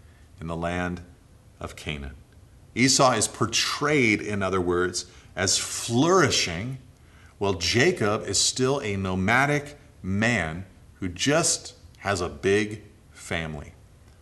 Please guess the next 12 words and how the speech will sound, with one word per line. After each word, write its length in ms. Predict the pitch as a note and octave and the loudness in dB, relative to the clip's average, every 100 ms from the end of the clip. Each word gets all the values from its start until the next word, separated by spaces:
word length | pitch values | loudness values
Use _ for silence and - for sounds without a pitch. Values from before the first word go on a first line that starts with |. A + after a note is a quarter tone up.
| - - - - | -20 -20 -20 -8
But 140 | C#3+ | -2
this 220 | F#3 G3 G3 | 0 2 4
is 400 | C#3+ A2 - - | 4 2 -2 -4
so 280 | - D3+ D3 | 0 2 4
often 600 | A2 A#2 B2 F2 D#2+ G2+ - - - - | 4 2 0 -8 -8 -12 -16 -20 -20 -20
how 400 | - A#2+ C3 D3+ | -6 2 4 4
the 120 | C3+ | 2
story 500 | B2+ - - A#2 A#2 | 2 2 0 2 2
develops 840 | G#2+ G2+ F2 F#2 F2+ - - - - - - | 2 0 0 0 0 -4 -6 -6 -10 -20 -20
for 160 | - G#2 | -8 -6
God's 380 | E2+ E2 E2 - | 0 0 0 -6
people. 500 | - F#2 C2 - | -8 -12 -10 -14